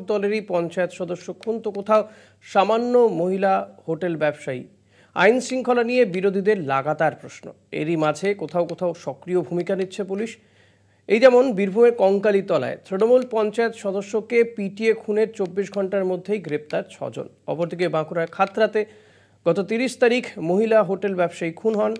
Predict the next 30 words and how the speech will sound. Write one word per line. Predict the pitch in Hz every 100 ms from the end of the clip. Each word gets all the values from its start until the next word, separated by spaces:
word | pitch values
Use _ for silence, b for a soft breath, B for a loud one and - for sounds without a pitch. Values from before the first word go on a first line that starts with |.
| -
ওই | 170 196
রাতেই | 185 180 214
পুলিশ | 202 190 202 -
দুজনকে | 147 165 170 165 147
গ্রেপ্তার | 131 123 - 139
করে। | 143 - - _ _ _ _
যে | 135 175
ঘটনার | 175 180 185
প্রতিবাদে | 175 170 180 185 202 196
আজ | 165 160
আদিবাসী | - 160 202 202 202 220 -
একতা | 160 160 170 165
মঞ্চ | 156 151 220
বারো | 202 143 151
ঘন্টার | 156 160 156 151
বন্ধ | 127 214 233
পালন | 180 143 135
করেছে। | - 139 - - B B B B B -
পুলিশের | 262 277 294
তৎপরতা | 233 226 - 240 240 240
রয়েছে, | 165 202 196 - -
কিন্তু | 156 156
তারপরও | 165 165 180 208 226 190 123 - -
আইন | 165 220
শৃঙ্খলা | 247 247 247 247 254 254
নিয়ে | 254 262
লাগাতার | 170 160 170 185 247
প্রশ্নের | 202 196 - 196
মুখে | 170 147 170
সরকার। | 170 139 127 -